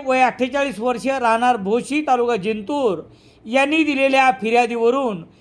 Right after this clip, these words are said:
गुन्हा रजिस्टर नंबर दोनशे सहासष्ट अबलग दोन हजार पंचवीस, कलम तीनशे एकोणतीस अबलिक तीन, तीनशे चोवीस अबलिक तीन, तीन पाच भारतीय न्याय संहिता अन्वये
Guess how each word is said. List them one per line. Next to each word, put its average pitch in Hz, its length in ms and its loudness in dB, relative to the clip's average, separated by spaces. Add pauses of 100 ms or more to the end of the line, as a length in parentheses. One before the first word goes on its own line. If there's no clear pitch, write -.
(220)
गुन्हा 294 300 4
रजिस्टर 269 400 0
नंबर 240 320 -2
दोनशे 240 380 -4
सहासष्ट 240 520 -4
अबलग 247 460 -2
दोन 233 180 -2
हजार 226 280 0
पंचवीस, 240 680 -6 (540)
कलम 294 460 2 (540)
तीनशे 294 260 0
एकोणतीस 277 680 0
अबलिक 254 440 -2
तीन, 302 320 0 (340)
तीनशे 269 320 -4
चोवीस 262 520 -4
अबलिक 240 420 -4
तीन, 285 320 -4 (320)
तीन 294 280 0
पाच 233 420 2 (280)
भारतीय 285 580 0
न्याय 254 300 0
संहिता 240 520 0
अन्वये 220 540 0